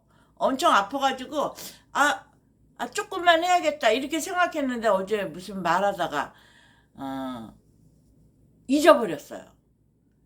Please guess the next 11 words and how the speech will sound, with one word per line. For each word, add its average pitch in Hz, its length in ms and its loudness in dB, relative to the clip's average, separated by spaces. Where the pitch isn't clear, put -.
잊어버려가지고, 247 1160 0
어, 143 480 -8
어, 190 440 -6
가만있어. 202 560 -6
지금 202 200 -8
내가 190 160 -4
뭘 170 260 -4
하려다 185 360 -6
말았지? 110 460 -18
아니, 139 320 -10
아니야. 160 400 -6